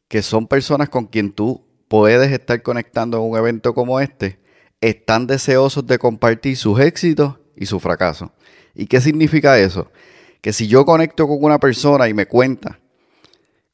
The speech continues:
cómo logró tener éxito, yo puedo replicar eso para tener éxito. Y si me cuenta cómo tuvo fracaso aplicando o haciendo alguna estrategia, yo puedo también evitar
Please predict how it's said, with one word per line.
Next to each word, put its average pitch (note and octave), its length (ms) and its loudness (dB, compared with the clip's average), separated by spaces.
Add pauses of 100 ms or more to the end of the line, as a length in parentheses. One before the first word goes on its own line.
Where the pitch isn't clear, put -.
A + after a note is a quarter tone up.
cómo B2 260 2
logró D3 360 6
tener C3+ 280 2
éxito, B2+ 540 -2 (180)
yo G2 180 0
puedo A2+ 420 2
replicar G#2+ 580 -2
eso B2 300 0
para G2 280 -2
tener G2 300 0
éxito. G#2 420 -4 (440)
Y A#2 80 -8
si B2+ 160 -4
me B2 100 -2
cuenta D3 400 2
cómo C#3 460 0 (680)
tuvo D3+ 280 4
fracaso C#3 680 0 (140)
aplicando B2 680 0
o A2+ 80 4
haciendo B2+ 680 -2
alguna A2 680 -2
estrategia, A#2+ 760 2 (140)
yo G2 260 0
puedo A#2 300 4
también G#2+ 520 -2 (140)
evitar F#2 540 -2